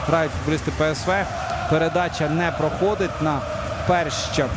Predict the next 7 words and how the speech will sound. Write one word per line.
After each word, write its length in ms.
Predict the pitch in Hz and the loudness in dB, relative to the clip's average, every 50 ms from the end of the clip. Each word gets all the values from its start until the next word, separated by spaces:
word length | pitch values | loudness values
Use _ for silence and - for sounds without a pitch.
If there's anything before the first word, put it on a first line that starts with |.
| - - - - - - - - - - - - - - - - - - - - - - - - - - - - - - - - - - - - - - - - - - - - - - - - - - - - - - - - - | -2 -2 -4 -4 -4 -4 -4 -4 -4 -4 -4 -4 -4 -4 -4 -4 -6 -6 -6 -6 -6 -6 -4 -4 -4 -4 -4 -4 -4 -4 -6 -6 -6 -6 -6 -6 -6 -6 -6 -6 -6 -6 -6 -6 -6 -6 -6 -4 -4 -4 -4 -4 -4 -6 -6 0 2
Тут 140 | 180 185 180 | 4 4 4
помилка, 680 | - - 190 180 175 185 202 233 233 202 - 160 147 | 4 2 2 4 4 2 2 2 2 2 2 0 0
дуже 280 | 135 147 190 180 147 165 | 2 2 2 2 2 2
проста 320 | - 160 156 - 190 170 | 0 0 0 2 0 0
помилка, 440 | - 175 170 185 202 202 180 180 160 | 2 0 0 2 2 2 2 0 0
передача. 680 | - - 165 165 165 160 170 185 196 196 - - 180 | 0 2 2 2 2 2 2 2 2 0 0 0 -2
Ахмед 220 | 156 - - 165 | -2 0 -2 -2